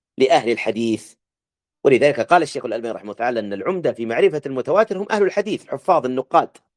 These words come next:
وذكر ابن كثير رحمه الله تعالى أن الشهرة أمر نسبي، فقد يشتهر عند أهل الحديث أو يتواتر ما ليس عند غيرهم بالكلية.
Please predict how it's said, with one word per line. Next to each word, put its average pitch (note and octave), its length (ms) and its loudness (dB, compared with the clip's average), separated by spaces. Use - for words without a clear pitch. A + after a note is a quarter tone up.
وذكر E3+ 320 4
ابن C3 140 -6
كثير D3 280 -2
رحمه C#3 180 -4
الله C3 120 0
تعالى C#3+ 300 4
أن E3+ 160 -4
الشهرة D#3 440 2
أمر F#3 200 0
نسبي، D3+ 480 -4
فقد C3+ 240 4
يشتهر D#3+ 440 4
عند D3 200 -2
أهل D3 340 2
الحديث C#3+ 420 -2
أو E3+ 200 4
يتواتر F#3 640 4
ما B3 200 6
ليس G#3 240 0
عند F3+ 260 0
غيرهم A3+ 360 0
بالكلية. F3+ 640 -6